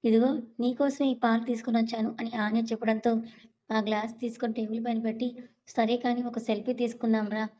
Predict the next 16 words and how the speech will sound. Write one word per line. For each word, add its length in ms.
అని 240
సెల్ఫీ 380
తీసి 360
ఫోన్ 280
కూడా 200
పక్కన 300
పెడుతూ 380
డీఎన్డీ 520
మోడ్‌లో 420
పోతూ 220
ఉంటే, 260
"ఒకవేళ 340
ఎవరైనా 280
ఫోన్ 300
చేస్తే 380
ఎలా? 220